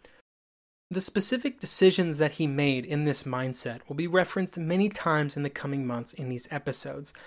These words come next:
and it will be a very prevalent theme for Wilson during the conference as a whole. One of the reasons that Wilson wanted the draft of the League Covenant to be completed so quickly is because he was planning on heading back to the United States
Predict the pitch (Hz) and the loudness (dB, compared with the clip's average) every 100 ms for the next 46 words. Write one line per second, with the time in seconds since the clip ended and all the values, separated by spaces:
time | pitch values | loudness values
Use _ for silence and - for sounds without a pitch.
0 | - - - 185 190 185 185 - 180 151 | -20 -4 0 2 4 4 2 2 -2 2
1 | 185 196 190 - - 180 165 165 160 - | 4 6 4 0 6 6 6 2 0 -6
2 | - 160 143 120 - 135 127 135 131 139 | -6 -2 -2 -4 -4 -4 -2 -2 -2 -4
3 | 123 127 123 123 - 127 123 123 123 120 | -4 -4 -4 -6 -6 -6 -6 -8 -8 -8
4 | 107 135 120 107 _ _ _ _ _ _ | -6 -4 -4 -6 _ _ _ _ _ _
5 | _ _ _ _ _ _ _ _ _ _ | _ _ _ _ _ _ _ _ _ _
6 | _ _ _ _ _ 190 285 302 196 190 | _ _ _ _ _ 6 6 6 2 2
7 | 180 170 156 156 156 151 156 135 139 165 | 2 -2 -4 0 0 0 -2 -2 0 0
8 | 156 151 135 131 - 143 139 131 151 156 | -2 -4 -2 0 -2 -4 -4 -4 -6 -2
9 | - 147 135 143 147 143 - 143 - 156 | -2 0 -2 -6 -6 -6 -4 -6 -2 -2
10 | 143 - 165 165 - 156 - 117 120 - | -2 0 2 2 0 0 0 -6 -8 -6
11 | 160 - 208 208 208 202 - 202 220 269 | -6 2 2 2 2 0 0 0 2 4
12 | 254 - 170 180 143 143 - 151 170 165 | 2 2 0 0 0 0 -4 -6 -2 -2
13 | 131 143 151 - 127 117 - | -2 -4 -6 -4 -4 -6 -12